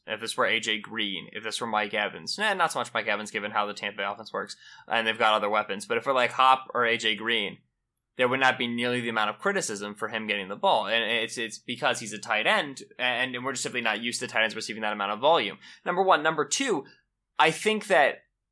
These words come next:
for me as, as a, as a play caller stepping into those shoes, when Carson comes out and is objectively bad to start the game,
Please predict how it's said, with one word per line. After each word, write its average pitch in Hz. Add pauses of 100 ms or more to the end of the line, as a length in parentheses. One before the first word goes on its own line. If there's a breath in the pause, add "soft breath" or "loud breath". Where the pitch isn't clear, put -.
(220)
for 151
me 156
as, 135
as 113
a, 113
as 113
a 110
play 120
caller 143
stepping 123
into 117
those 107
shoes, 131
when 139
Carson 214
comes 127
out 120
and 117
is 113
objectively 113
bad 98 (500)
to 123
start 113
the 107
game, -